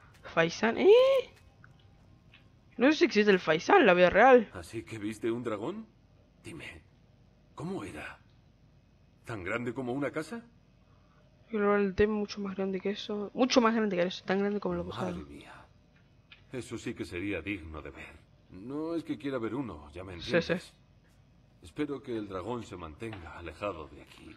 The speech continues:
Speaker 1: Una daga, que realmente parece mucho mejor que la que tengo.
Speaker 2: Lucha
Speaker 1: Eh,
Speaker 2: o muere en paz.
Speaker 1: ah, cogemos todo, todo porque, pues,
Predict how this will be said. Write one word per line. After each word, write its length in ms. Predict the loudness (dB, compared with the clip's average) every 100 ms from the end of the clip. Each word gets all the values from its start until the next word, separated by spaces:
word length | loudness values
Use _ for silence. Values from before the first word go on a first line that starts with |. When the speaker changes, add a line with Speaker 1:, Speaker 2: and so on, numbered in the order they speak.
| -20 -20 -20 -4
Speaker 1:
Una 260 | 0 2
daga, 600 | 8 10 10 6 4 0 -12 -20 _ _ _ -20 -20 _ _ _
que 100 | -8
realmente 260 | -6 -4 0
parece 280 | 0 -2 -2
mucho 360 | -2 -2 -2
mejor 300 | -4 0 0
que 80 | 0
la 120 | -4
que 100 | -2
tengo. 400 | -2 -2 0 -2 -4 -20 -20 -20 -20 -20 -20 -14
Speaker 2:
Lucha 320 | -6 -4 -4
Speaker 1:
Eh, 140 | -4 -6
Speaker 2:
o 80 | -8
muere 260 | -12 -12
en 100 | -20
paz. 160 | -20 -20 -20 -20 _ _ -20 -20 -20 -20 _ -20 -20 -20 -20 -20 -12
Speaker 1:
ah, 140 | -6 -6 -8 -4
cogemos 380 | 0 0 0 6
todo, 480 | 10 12 12 12 6 -14 -20 -20 -6 8
todo 240 | 10 10
porque, 220 | 8 0
pues, 400 | -2 0 0 -2